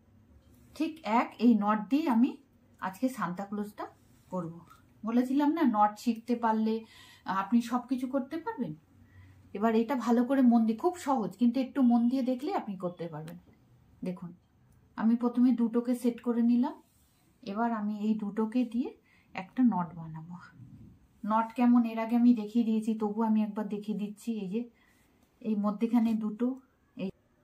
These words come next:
ইউ করলাম, ইউ করলাম, এটাকে আমি এই নিচ দিয়ে নিয়ে ওপর দিয়ে এই যে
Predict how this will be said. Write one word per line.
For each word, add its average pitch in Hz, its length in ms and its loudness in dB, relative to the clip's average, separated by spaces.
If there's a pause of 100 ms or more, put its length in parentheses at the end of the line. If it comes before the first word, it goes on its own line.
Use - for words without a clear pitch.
(760)
ইউ 247 220 4
করলাম, 247 400 2 (2250)
ইউ 226 200 -2
করলাম, 226 340 -2 (1120)
এটাকে 262 420 -2
আমি 226 240 0 (600)
এই 226 200 0
নিচ 214 260 4 (120)
দিয়ে 240 240 4
নিয়ে 220 320 2 (680)
ওপর 190 300 -6 (120)
দিয়ে 262 180 -2 (520)
এই 180 100 -8
যে 165 140 -12